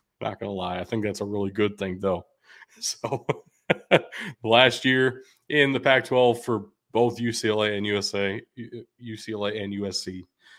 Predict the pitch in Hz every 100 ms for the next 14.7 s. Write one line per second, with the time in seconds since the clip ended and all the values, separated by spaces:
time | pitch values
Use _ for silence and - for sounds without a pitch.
0 | _ - 120 139 120 120 117 120 104 113
1 | 107 110 98 - 98 98 95 92 90 90
2 | 95 85 85 _ _ _ _ - 90 87
3 | _ _ _ _ _ _ _ _ _ _
4 | 101 104 110 95 92 104 101 90 98 95
5 | 92 82 85 90 87 95 92 87 90 98
6 | - _ _ _ _ _ _ - 113 -
7 | 123 117 117 - 127 104 95 92 - -
8 | - - - - 131 117 107 98 95 -
9 | _ _ _ 147 123 120 - 127 117 110
10 | 98 92 - - - - - - 113 104
11 | 110 120 123 131 131 123 - 131 120 117
12 | 120 95 101 101 98 _ _ _ 131 127
13 | 117 104 123 104 101 110 92 95 95 -
14 | 110 101 92 104 95 -